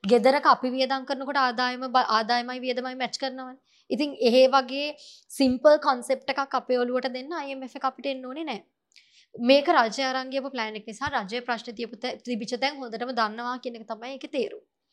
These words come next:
ඒ නිසා මෙතනදී මේක අයි එම් එෆ් වැඩසටහනක් විදිහට දකිනවට වඩා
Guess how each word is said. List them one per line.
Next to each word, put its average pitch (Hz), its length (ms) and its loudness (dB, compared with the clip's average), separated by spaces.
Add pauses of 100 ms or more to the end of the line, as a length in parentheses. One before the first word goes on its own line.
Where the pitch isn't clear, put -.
(760)
ඒ 277 140 4
නිසා 240 440 -2 (260)
මෙතනදී 285 560 -8
මේක 262 320 -8 (200)
අයි 226 320 -4
එම් 285 140 -10
එෆ් 320 140 -10
වැඩසටහනක් 262 680 -8
විදිහට 277 360 -10
දකිනවට 277 560 -8
වඩා 208 480 -2